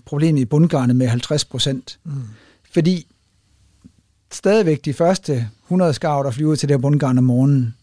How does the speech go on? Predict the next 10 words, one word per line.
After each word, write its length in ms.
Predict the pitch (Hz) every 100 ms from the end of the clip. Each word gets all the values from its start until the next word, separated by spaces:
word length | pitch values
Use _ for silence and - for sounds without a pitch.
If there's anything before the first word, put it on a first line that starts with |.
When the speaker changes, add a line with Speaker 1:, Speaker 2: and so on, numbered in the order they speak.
| _
Speaker 1:
de 100 | 190
kan 100 | 208
altså 180 | 151 131
nå 240 | 147 151 135
at 60 |
gøre, 340 | 135 131 127 120
gøre 320 | - 135 117 117
stadig 600 | - - 151 165 175 123 _ _ _ _ _
væsentlig 360 | 160 160 - 135
skade 560 | - 131 127 143 143